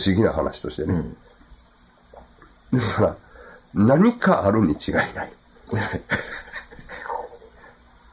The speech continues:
Speaker 1: その辺ですよね。その辺のこう、あの、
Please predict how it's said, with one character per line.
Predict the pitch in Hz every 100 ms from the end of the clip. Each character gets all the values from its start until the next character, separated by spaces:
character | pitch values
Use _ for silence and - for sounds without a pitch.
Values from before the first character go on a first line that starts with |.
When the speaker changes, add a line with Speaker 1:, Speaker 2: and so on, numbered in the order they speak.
| - - - - - - - - - - -
Speaker 1:
そ | - 120
の | 110
辺 | 101 85
で | -
す | 95
よ |
ね。 | 98 113 -
そ | -
の | 147
辺 | 135 127
の | 120
こ | 120 85 78 76 - - - - - - - - - - - - - - - - - - - - - - - - - - - - - - - - - - - - 80
う、 |
あ | 73
の、 | 71